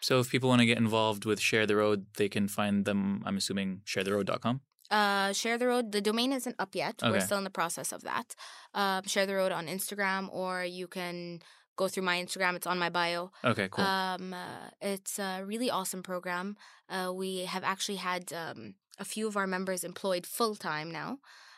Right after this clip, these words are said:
Speaker 2: Um, well, what would be considered part-time for others, but full-time for them.
Speaker 1: Right.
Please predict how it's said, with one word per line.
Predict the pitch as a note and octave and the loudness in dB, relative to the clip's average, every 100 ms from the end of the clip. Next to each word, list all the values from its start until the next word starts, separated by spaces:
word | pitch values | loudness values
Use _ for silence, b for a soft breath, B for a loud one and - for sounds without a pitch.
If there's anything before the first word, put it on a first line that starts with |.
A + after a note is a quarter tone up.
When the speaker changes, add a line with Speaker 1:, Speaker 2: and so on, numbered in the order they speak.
| B | B
Speaker 2:
Um, | - F#3+ F#3 F#3 F3+ F3+ - _ | -4 -2 0 -2 -6 -12 -14 _
well, | G#3+ A3+ A3 - - G#3 b _ _ | 6 6 4 -8 -20 -20 b _ _
what | A3+ G#3 | 0 0
would | A3+ | 0
be | A3+ | -2
considered | A#3 A3+ A3 G3 | -4 -2 -2 -2
part-time | - F#3+ - E3+ D#3+ | 0 0 2 -2 -2
for | D#3+ G#2+ | -6 -6
others, | D#3 D#3+ B3+ - | -4 -4 -4 -4
but | G#3+ | -4
full-time | - A3 G3+ F3+ E3 | -2 -4 -4 -6 -6
for | - | -8
them. | D3 A#2 B3 B | -8 -8 -10 B
Speaker 1:
Right. | A#2 G#2 | 0 0